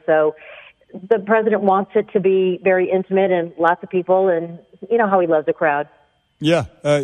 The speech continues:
Speaker 2: uh, look, and, uh, I mean, the governor of North Carolina, it, look, it, w-, it's more than two months out,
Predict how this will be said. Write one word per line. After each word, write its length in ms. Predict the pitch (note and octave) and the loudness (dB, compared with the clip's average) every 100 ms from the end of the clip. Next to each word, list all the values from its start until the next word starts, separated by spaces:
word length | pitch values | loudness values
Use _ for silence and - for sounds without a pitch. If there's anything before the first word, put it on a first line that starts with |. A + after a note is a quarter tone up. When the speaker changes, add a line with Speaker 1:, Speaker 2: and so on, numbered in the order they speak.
| C3 | -2
Speaker 2:
uh, 60 | D#3+ | -4
look, 320 | F#3 E3 D3+ | -2 -4 -4
and, 200 | C#3 C#3 | -4 -2
uh, 300 | C#3 C3+ B2 _ _ _ _ - | -2 -2 -6 _ _ _ _ -6
I 100 | C#3+ | -2
mean, 140 | E3 D#3+ | 0 0
the 60 | |
governor 380 | B2+ F3 G#3 F#3+ | 2 0 0 -2
of 120 | D#3 C3+ | -2 -4
North 240 | D#3 - | -6 -2
Carolina, 680 | D3 C#3 C3 D#3+ C#3+ A#2+ A2 | -2 0 0 -2 -2 -4 -4
it, 120 | D3 | -2
look, 180 | E3+ C#3+ - | 0 -2 -2
it, 240 | E3 D#3+ | -4 -2
w-, 180 | E3 E3+ - E3+ | -2 -2 -2 -2
it's 160 | E3 D3+ | -2 2
more 160 | A3 | 2
than 140 | G#3 D#3 | 2 -4
two 160 | G#3 | -4
months 300 | A3 F#3+ - | -2 -2 0
out, 260 | C#3+ A2 | 0 -2